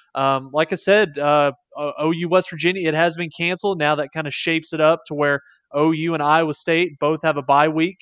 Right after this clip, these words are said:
uh, here on Saturday, and that shapes up a big-time matchup next weekend down in Dallas for the Big Twelve Championship. So, uh, Adam, welcome to the, uh, outcome,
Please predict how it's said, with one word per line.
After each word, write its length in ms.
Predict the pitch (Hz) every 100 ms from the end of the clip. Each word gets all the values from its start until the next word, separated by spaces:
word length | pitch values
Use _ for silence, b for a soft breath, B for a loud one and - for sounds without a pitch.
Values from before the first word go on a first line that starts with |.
| -
uh, 260 | 135 135 131
here 240 | 160 156
on 160 | 147 139
Saturday, 540 | - 156 151 156 185 - _ _ -
and 380 | 131 131 127
that 120 | 139 -
shapes 340 | - 147 -
up 120 | 143 135
a 220 | 131 131 120
big-time 460 | 151 170 160 139 131
matchup 400 | 131 131 143 131
next 320 | 131 135 -
weekend 380 | 135 139 - 139
down 220 | 135 135
in 60 | 131
Dallas 280 | 135 147 139
for 120 | -
the 60 | 123
Big 140 | 131
Twelve 220 | 143 127
Championship. 720 | - 147 160 123 110 120 113
So, 240 | - 135 131 B B B -
uh, 260 | 135 147 139
Adam, 300 | 156 196 175
welcome 320 | 196 190 185
to 160 | - 190
the, 260 | 170 175 170
uh, 180 | 170
outcome, 380 | 165 175 180 175